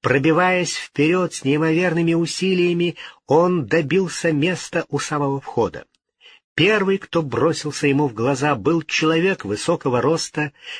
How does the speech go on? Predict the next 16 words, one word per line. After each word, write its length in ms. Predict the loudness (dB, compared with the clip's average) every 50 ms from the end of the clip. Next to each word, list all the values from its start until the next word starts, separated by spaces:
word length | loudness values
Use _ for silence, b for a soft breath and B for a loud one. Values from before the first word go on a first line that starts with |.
| B B
в 140 | -6 -2 0
блестящей 760 | 0 0 0 -2 -2 -2 0 0 0 -2 -4 -2 -2 -4 -4
стальной 500 | -4 -6 -4 -2 -2 0 0 0 0 -2
кирасе, 760 | -4 -6 -8 -6 -2 -2 -2 -2 -2 -6 -4 -2 -2 -2 -2 B B B B B B B B
опоясанный 760 | -2 0 2 2 2 2 2 0 -2 -2 -2 0 0 0 0
шёлковым 600 | -2 -4 0 0 0 0 0 -2 -2 -4 -4 -4 -6
шарфом, 720 | -6 -6 -6 -8 -10 -10 -6 -2 0 0 0 -2 -4 B B B B B B B
на 120 | -4 -2 0
боку 300 | 0 -2 -2 0 -2 -2
которого 480 | 0 -2 -2 0 2 2 2 2 2
висела 480 | 0 -2 -2 -4 -2 0 0 2 2 0
длинная 720 | -2 -4 -2 -2 0 0 0 0 0 -2 -2 -2 -2 -2
шпага 760 | -2 -4 -4 -6 _ _ 2 2 2 2 0 0 -4 -4 -4 B B B B
с 120 | -14 -6
великолепным 800 | -4 -4 -4 -4 -8 -4 0 0 0 0 _ -4 -2 -2 -2 -2 _ -6
эфесом. 640 | -8 -8 -6 -8 -10 -8 -8 -10 -14 -14 -18 _